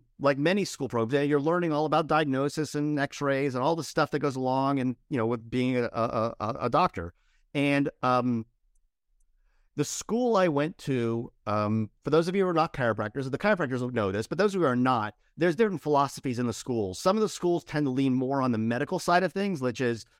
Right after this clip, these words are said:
you know, you go to a chiropractor for back pain. And then some of the schools tend to lean towards more of the holistic approach, which is you go to chiropractors for health. And you, well, just think of those two camps. Um, the school that I went to was more on that medical side.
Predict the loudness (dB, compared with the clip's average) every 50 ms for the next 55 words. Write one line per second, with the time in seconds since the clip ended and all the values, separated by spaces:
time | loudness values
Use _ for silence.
0 | _ _ 0 2 2 2 2 0 0 2 2 2 0 0 0 -2 0 0 -2 -4
1 | -4 -6 -4 -2 0 -2 -2 -2 -2 -2 -2 -2 -2 -6 -8 _ _ _ _ -6
2 | -4 -4 -4 -2 0 2 2 2 2 0 -2 -2 -2 -2 -2 -2 -4 -4 -2 -2
3 | 0 0 0 0 0 0 0 0 -2 -2 -2 -2 -2 -2 -2 -2 -4 -2 -2 0
4 | 0 0 0 0 0 0 0 -2 -4 _ _ _ _ -2 0 2 4 2 2 2
5 | 0 -2 -2 0 2 2 2 2 2 -2 -4 -4 -2 -2 -2 0 2 2 2 2
6 | 0 0 0 0 0 -2 -4 -4 -6 -6 -6 -4 -2 -2 -2 -2 -4 -10 -20 _
7 | _ _ _ _ -8 -4 -2 0 0 0 0 -2 -4 _ _ _ _ _ _ _
8 | _ _ _ _ -4 -4 -4 -4 -4 -6 -6 -4 0 2 2 2 2 0 -2 -2
9 | 0 0 2 2 2 2 0 0 0 -2 -4 -2 -2 -2 -2 -2 -2 -4 -10 -14
10 | -16 -16 -18 _ _ _ _ _ _ _ -2 0 2 2 4 2 2 0 -2 _
11 | _ _ _ _ -6 -4 -4 -4 -4 -6 -8 -4 -2 -2 0 2 2 2 4 4
12 | 4 4 2 2 0 0 0 0 0 0 0 0 0 2 2 2 0 0 0 0
13 | 0 0 -2 -2 -4 -6 -6 -8 -10 -10 -12 -16